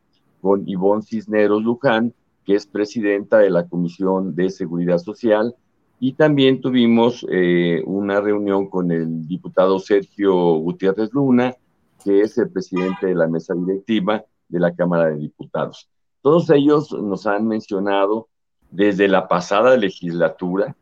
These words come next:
que nos van a apoyar, que están de acuerdo en que se nos devuelvan esos ahorros, pero hasta ahorita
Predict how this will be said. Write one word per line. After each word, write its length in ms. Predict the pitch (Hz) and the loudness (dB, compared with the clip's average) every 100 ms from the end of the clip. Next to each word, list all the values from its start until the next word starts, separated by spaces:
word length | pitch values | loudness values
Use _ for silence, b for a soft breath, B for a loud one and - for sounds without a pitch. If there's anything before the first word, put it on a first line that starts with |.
| _ _ - | _ _ -4
que 100 | 107 | 0
nos 180 | 107 98 | 2 2
van 180 | 107 | 0
a 60 | 117 | 0
apoyar, 720 | 117 104 98 104 107 117 117 | -2 -2 2 2 2 0 -2
que 300 | - 90 87 | -2 0 0
están 300 | 85 98 98 | 0 -2 2
de 60 | 98 | 0
acuerdo 680 | - 101 107 110 110 110 | 0 2 4 4 0 0
en 160 | 95 87 | -2 -4
que 320 | 87 82 82 85 | -4 -2 0 -2
se 120 | 87 | -4
nos 140 | 87 | -4
devuelvan 380 | 85 85 90 90 | -4 -4 -4 -4
esos 180 | 87 - | -4 2
ahorros, 480 | 95 107 117 139 - _ _ _ - | 4 4 2 0 -4 _ _ _ 0
pero 280 | 107 101 98 | 4 6 6
hasta 280 | 95 - | 2 0
ahorita 600 | 98 101 120 - - 131 | 2 2 0 -2 -2 -2